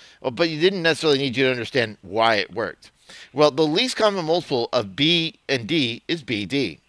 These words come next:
So if I put B D here and here, you'll notice that the D's cancel out, leaving me with B times C, and the B's cancel out, leaving me with A times D. So the, the cross product is nothing more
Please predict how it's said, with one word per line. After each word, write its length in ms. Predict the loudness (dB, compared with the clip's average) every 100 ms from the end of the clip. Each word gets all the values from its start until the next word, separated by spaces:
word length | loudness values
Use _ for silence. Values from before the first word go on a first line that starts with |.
| _
So 160 | -6 -2
if 100 | 0
I 100 | 2
put 360 | 2 0 0
B 360 | 0 0 0 -4
D 440 | -4 -2 -2 -4 -10
here 480 | -10 -4 0 0 -2 -4
and 280 | -4 -4 -6
here, 500 | -6 -2 0 -2 -8 _ _ _ _ _ _ _ -20 -20 -20 -6
you'll 140 | -2
notice 340 | 2 2 2 -2
that 140 | -2
the 120 | -2
D's 260 | -2 -2 -2
cancel 400 | -2 -2 -2 0
out, 260 | 0 0 -2
leaving 220 | -6 -6
me 100 | -6
with 240 | -8 -8 -8
B 160 | -8
times 280 | -8 -8 -10
C, 360 | -4 -2 -2 -6 -18 -20 _ _ -8
and 140 | -6
the 60 | -2
B's 340 | 0 -2 -2
cancel 360 | -2 -2 0 2
out, 220 | 2 0
leaving 220 | -8 -8
me 80 | -6
with 180 | -6 -6
A 160 | -8 -6
times 340 | -6 -8 -8
D. 240 | -8 -8 -10 _ -20 -20 -6
So 180 | -2
the, 280 | 0 0 -4 -6 _
the 160 | -12 -6
cross 280 | 2 2 4
product 360 | 4 4 0
is 120 | -4
nothing 280 | -2 -2 -4
more 360 | -4 -2 -4